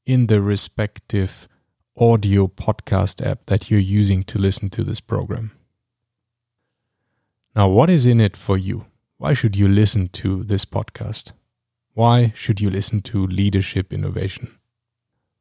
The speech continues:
My mission really is to demystify leadership and management and innovation to a certain extent. I want to set the expectation that there are core principles that can be taught, studied, and also applied, of course,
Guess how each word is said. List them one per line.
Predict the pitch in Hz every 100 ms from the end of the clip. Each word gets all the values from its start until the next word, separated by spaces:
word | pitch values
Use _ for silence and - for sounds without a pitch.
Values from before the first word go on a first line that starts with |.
| _ _ _ -
My |
mission | 110 160 147 120
really | 113 139 120
is | 107
to | - 110
demystify | 98 147 160 123 - 98 - 98 92
leadership | 95 113 113 - 98 -
and | 95
management | 101 107 107 - 104 95 95
and | 98
innovation | 101 101 98 104 - 92 92 _ _ _ -
to | 113
a | 95
certain | - 98 92 95
extent. | - - 98 107 - _ _ _ _ _ _ _ _ _ _ _ -
I | 117
want | 160
to | 160
set | - 139 123
the | 113
expectation | - - 104 - 110 117 110 92
that | 95
there | 101 98
are |
core | - - - 160
principles | - 160 170 - 95 104 98 - - _ _
that | 101
can | - 101
be | 90
taught, | - 113 120 - - _ _ _ _ _
studied, | - 110 104 101 98 - _ _ _ _ _ _ _ _
and | 139 147
also | 160 - 123
applied, | 110 127 160 123
of | -
course, | - 98 98